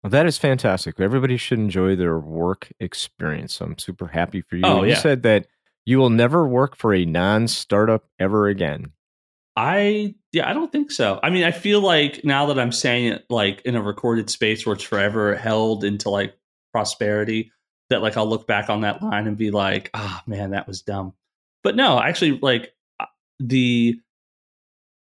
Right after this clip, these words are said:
Speaker 2: as we talk about, like, what work is and what work's becoming in, like, this new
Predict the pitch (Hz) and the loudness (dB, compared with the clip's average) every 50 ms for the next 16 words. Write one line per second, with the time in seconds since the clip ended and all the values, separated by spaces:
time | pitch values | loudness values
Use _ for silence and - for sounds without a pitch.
0 | _ _ - 160 143 165 185 - 185 180 185 190 196 180 175 156 139 143 127 131 | _ _ 0 2 2 2 2 2 2 2 2 2 2 2 2 2 2 2 2 0
1 | - 120 123 135 - - 127 113 110 117 117 113 113 - - 113 107 104 101 98 | 0 2 2 2 2 0 -2 0 0 0 0 0 -2 -4 -4 -2 0 0 0 0
2 | 98 - 107 113 110 117 113 - 120 117 117 117 117 - - - 110 - - 117 | -2 -4 -4 -2 -2 -2 -2 -2 -2 -2 -2 -2 -4 -6 -4 -4 -4 -4 -4 -4
3 | 107 104 104 104 104 101 98 101 101 - 101 101 101 104 101 98 98 - - 107 | -2 -2 0 0 0 0 -2 -2 -4 -6 -6 -6 -4 -4 -4 -4 -4 -4 -4 -4
4 | 101 101 - 107 101 104 107 107 110 107 104 104 | -4 -4 -4 -4 -2 -2 -2 -2 -2 -2 -2 -2